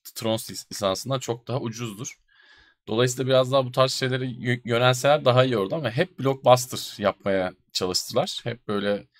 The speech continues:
i-, yani ihtiraslı isimlerle oyun yapmaya çalıştı. İhtiras lisanslar kullandılar ve sonunda da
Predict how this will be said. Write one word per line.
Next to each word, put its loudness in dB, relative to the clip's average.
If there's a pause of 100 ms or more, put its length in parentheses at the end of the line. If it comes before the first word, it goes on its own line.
(300)
i-, -12 (520)
yani 2
ihtiraslı 0 (640)
isimlerle 0 (800)
oyun -4
yapmaya -6
çalıştı. -6
İhtiras -4
lisanslar -6
kullandılar -6
ve -12
sonunda -10
da -6